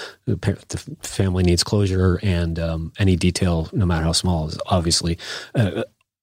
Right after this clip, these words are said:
a lot of times helps in cases like this, stuff that you may not even realize. Um, so if you've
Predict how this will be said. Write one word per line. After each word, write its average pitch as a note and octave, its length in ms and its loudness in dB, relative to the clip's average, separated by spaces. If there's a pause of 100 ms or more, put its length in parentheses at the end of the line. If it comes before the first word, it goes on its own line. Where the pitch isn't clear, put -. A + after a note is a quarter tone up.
(120)
a A#2 140 2
lot G#2 180 2
of G2 80 0
times F#2+ 280 0
helps G2 240 0
in F#2+ 40 0
cases F2 320 0
like D#2+ 200 -4
this, - 280 -2
stuff - 300 -4
that - 120 -8
you F2 60 -4
may E2+ 140 -2
not E2 160 -4
even E2 320 -6
realize. E2 500 0 (420)
Um, E2+ 380 2
so F2+ 220 0
if - 100 -6
you've - 300 -2